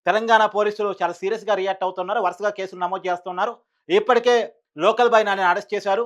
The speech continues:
తర్వాత, ఆ, బయ్యా సన్నీ యాదవ్ మీద కూడా కేసు నమోదు చేశారు, అతను పరారీలో ఉన్నట్టు తెలుస్తుంది. అరెస్ట్ సాయి మీద కూడా కేసు నమోదు చేసినట్టు తెలుస్తూ ఉంది. ఇలా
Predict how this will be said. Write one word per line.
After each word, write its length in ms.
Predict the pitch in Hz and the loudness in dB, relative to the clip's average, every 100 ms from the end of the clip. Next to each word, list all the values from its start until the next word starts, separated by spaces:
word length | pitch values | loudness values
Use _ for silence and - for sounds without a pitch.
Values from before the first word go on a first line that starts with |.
| 233 | -4
తర్వాత, 300 | 185 208 208 220 190 - _ _ - | 0 2 2 2 2 -4 _ _ -2
ఆ, 40 | 170 165 143 120 _ _ 135 | 2 4 2 -2 _ _ 2
బయ్యా 200 | 190 254 247 | 4 6 4
సన్నీ 220 | 220 226 214 | 2 2 4
యాదవ్ 220 | 202 220 | 4 2
మీద 100 | 208 208 | -2 -2
కూడా 140 | 202 190 185 | -4 -6 -8
కేసు 140 | 185 | -6
నమోదు 200 | 190 180 170 | -4 -4 -4
చేశారు, 240 | 165 202 202 | -4 -2 -2
అతను 180 | 185 156 | -2 -2
పరారీలో 340 | 160 196 202 185 | 2 2 0 -4
ఉన్నట్టు 200 | 175 170 | -8 -8
తెలుస్తుంది. 320 | 160 - 180 220 | -12 -10 -8 -4
అరెస్ట్ 220 | 165 196 190 | -4 -4 -8
సాయి 140 | 196 | -6
మీద 100 | 190 185 | -6 -8
కూడా 120 | 175 | -8
కేసు 140 | 175 175 | -10 -10
నమోదు 200 | 165 165 165 | -12 -12 -12
చేసినట్టు 240 | 165 147 | -16 -12
తెలుస్తూ 200 | 156 156 180 | -12 -8 -8
ఉంది. 140 | 180 - _ _ _ | -8 -14 _ _ _
ఇలా 100 | 240 | 4